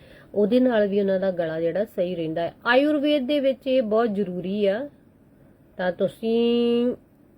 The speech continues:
ਕਿਹੜੀ ਚੀਜ਼ ਦਾ ਜ਼ਿਆਦਾ ਉਪਯੋਗ ਕਰ ਸਕਦੇ ਹੋ, ਕਿਹੜੀ ਚੀਜ਼ ਦਾ ਨਹੀਂ ਉਪਯੋਗ ਕਰ ਸਕਦੇ ਹੋ, ਤੁਹਾਡੇ 'ਤੇ ਨਿਰਭਰ ਹੈ। ਅਸੀਂ ਹਲਕੇ ਹਲਕੇ ਟਿਪਸ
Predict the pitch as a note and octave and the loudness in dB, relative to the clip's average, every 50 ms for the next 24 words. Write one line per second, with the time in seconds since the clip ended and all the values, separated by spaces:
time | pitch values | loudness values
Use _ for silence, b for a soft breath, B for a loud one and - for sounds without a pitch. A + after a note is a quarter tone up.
0 | - - - _ - A3+ A3 A#3 C4+ C4+ C4 C#4 B3+ B3 A3 A#3 A3 B3+ A3+ A#3 | -20 -20 -20 _ 4 4 4 4 4 0 0 -2 -2 -2 -2 -2 -2 0 0 0
1 | A3 G3+ G3 E3+ E3+ F#3 G3 G3+ - G#3+ G3+ G3 G3 F#3+ - G3 F3 F3 - - | 0 0 -2 0 0 -2 -4 -4 -4 -2 -2 -2 -2 -2 -4 -4 -4 -4 -4 -4
2 | F#3 E3+ E3 E3 F3 F3+ F#3+ G#3 G#3 - - - G3+ G#3 A3+ B3+ B3 - B3 A3+ | -4 -4 -4 -2 -2 -4 -4 -4 -6 -12 -10 -4 -2 0 0 0 0 -2 -2 -2
3 | A3+ G#3+ G3 G#3+ G#3 G3 F3+ F3 G3+ B3+ C#4 C4+ C4+ A3 G3+ F#3 F3 - F3 E3 | -2 0 2 0 0 0 0 0 0 0 0 -2 0 0 0 0 0 -2 -4 -6
4 | E3+ D#3 G3 F3+ F3+ F#3+ G#3 G#3 A3+ A3+ G3 E3 E3 E3+ - G3 F#3 F3+ F3+ F3+ | -4 -4 -4 -4 -2 -2 -4 -2 -2 -2 0 0 -2 -2 -2 0 2 2 2 2
5 | - A3 A3+ G#3 A3 A#3+ - B B B B B B B B B B B B - | 2 -2 -2 -2 -2 -4 -8 B B B B B B B B B B B B -16
6 | - - - - C4+ C4 - E4+ E4+ D4+ D#4 C4+ C4+ C4 - D#4 D4+ D4+ D4 C#4+ | -16 -10 -2 -2 -2 2 2 2 2 4 2 2 0 0 0 0 2 2 2 0
7 | B3+ - C#4+ C#4+ C#4+ C#4+ C4 B3+ C4 B3+ - - B3 B3 - - - - | -2 0 2 4 6 6 6 4 4 2 0 -4 -6 -6 -6 -10 -4 0